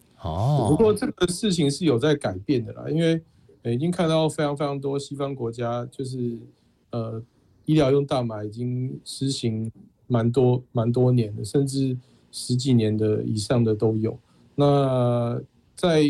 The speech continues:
Speaker 2: 大麻的合法以后，很多就开始会讨论，呃，一并也是在大概一九七零年代被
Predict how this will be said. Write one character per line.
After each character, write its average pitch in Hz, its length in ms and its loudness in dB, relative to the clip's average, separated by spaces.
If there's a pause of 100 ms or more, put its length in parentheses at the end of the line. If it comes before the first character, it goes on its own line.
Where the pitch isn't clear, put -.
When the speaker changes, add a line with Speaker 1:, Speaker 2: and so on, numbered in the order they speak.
(120)
Speaker 2:
大 170 160 2
麻 123 240 -2
的 123 360 -4
合 123 240 -4
法 110 440 -6 (340)
以 117 180 -6
后， 131 300 0
很 120 240 -4
多 135 220 0
就 143 120 0
开 131 220 -4
始 123 140 -6
会 127 160 0
讨 110 200 -4
论， 123 300 0 (600)
呃， 113 340 -4 (500)
一 151 80 0
并 156 260 4
也 117 120 6
是 117 160 -4
在 131 240 2
大 135 140 0
概 135 120 2
一 131 120 0
九 117 200 -2
七 107 200 -4
零 123 180 4
年 110 160 -2
代 117 180 2
被 117 380 0